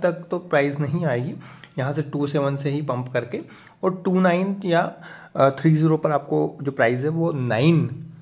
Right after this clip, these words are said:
एट पी एम से लेके नाइन पी एम तक देखने को मिल जाएगी। तो जिन लोगों ने बाय किया था, ट्रेडिंग पर्सपेक्टिव से जिन लोगों ने बाय किया था, उनके लिए टारगेट की अगर बात करें, तो ज़ीरो पॉइंट टू नाइन वाला जो एरिया है,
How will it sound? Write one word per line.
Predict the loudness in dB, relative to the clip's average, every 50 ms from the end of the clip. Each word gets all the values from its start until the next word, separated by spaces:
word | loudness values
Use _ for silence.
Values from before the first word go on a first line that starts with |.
| -18 -6 0
एट | 4 4 4 4 2 -2
पी | -4 -2 -2
एम | -2 0
से | 0
लेके | -2 -2 -2 -4 -4
नाइन | -2 -2 -2 -2 -2 -4
पी | -6 -6 -6
एम | -6 -4 -4
तक | -4
देखने | -2 -2 -2 -4 -4 -8 -10
को | -12 -14 -14 -8 -4 -2
मिल | -2 0
जाएगी। | -2 -2 -4 -6 -10 -12 -16 -20 -20 -20 _ _ _ _ _ _ _ _ _ _ -20 -20 _ -8
तो | -2 2
जिन | 2 4 6 6
लोगों | 6 6 4
ने | 4 2
बाय | 2 2 0 -2
किया | -4 -6 -8 -6 -4 -2 -2 -2
था, | -4 -4 -6 -6 -8 -14 -20 -20 -20 -20 _ _ 8
ट्रेडिंग | 8 10 10 8 6
पर्सपेक्टिव | 4 2 0 0 0 -2 -2 -2 -4
से | -2 0 0
जिन | 2 2 0
लोगों | 0 0 -2 -2
ने | 0
बाय | 0 0 0
किया | -2 -4 -4 -4 -4
था, | -2 -2
उनके | -2 -2 -2
लिए | -2 -2
टारगेट | -2 0 0 0 0 -2 -4
की | -2 -2
अगर | -2 0 2
बात | 2 2 0 0 -2
करें, | -4 -4 -4 -4 -6 -10 -16 -18 -20 -20 -8 -2 0
तो | 2
ज़ीरो | 2 4 2 2
पॉइंट | 2 2 0 0 0 -2 -2
टू | -2 0 0
नाइन | 2 2 2 4 4
वाला | 4 4 2 2
जो | 2 2
एरिया | 2 2 0 0 -2 -4 -6
है, | -6 -10